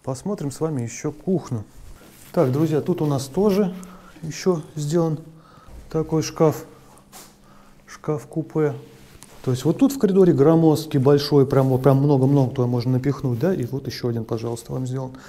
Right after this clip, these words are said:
Так, и осталась у нас кухня. Кухня двадцать с половиной квадратных метров. Пол плитка.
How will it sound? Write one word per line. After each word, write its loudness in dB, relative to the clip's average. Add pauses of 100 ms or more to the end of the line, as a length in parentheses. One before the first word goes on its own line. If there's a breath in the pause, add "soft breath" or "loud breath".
(400 loud breath)
Так, 0
и 4
осталась 0
у -4
нас -6
кухня. -4 (1040 loud breath)
Кухня -2
двадцать -2
с -10
половиной 2
квадратных -2 (120)
метров. -2 (500)
Пол 4
плитка. 0